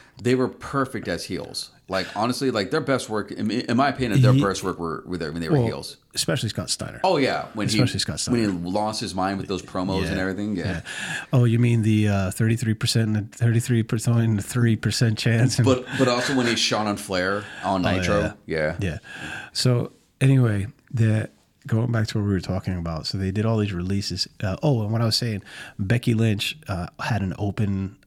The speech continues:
Speaker 2: uh, challenge
Speaker 1: Mm-hmm.
Speaker 2: for the N X T title. And she literally says in her promo, "I wanna give the chance to somebody who may not have had the chance and somebody new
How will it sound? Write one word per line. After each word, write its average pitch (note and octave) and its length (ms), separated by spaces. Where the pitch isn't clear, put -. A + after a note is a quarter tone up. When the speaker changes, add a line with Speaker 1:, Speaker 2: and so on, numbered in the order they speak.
Speaker 2:
uh, F2 240
challenge F#2+ 600
Speaker 1:
Mm-hmm. F2+ 280
Speaker 2:
for F#2 180
the F2+ 140
N F#2+ 60
X F#2 140
T F2+ 80
title. G2+ 300
And F2 160
she B2+ 200
literally A2+ 340
says G#2+ 220
in F#2 80
her F2+ 100
promo, F2+ 480
"I G2+ 80
wanna G2 220
give F#2+ 200
the F2+ 120
chance F#2+ 320
to - 40
somebody F#2 340
who F2+ 100
may F#2 160
not F2+ 200
have F2 100
had F2+ 180
the F2+ 80
chance E2+ 480
and F2 120
somebody F#2+ 500
new F2+ 440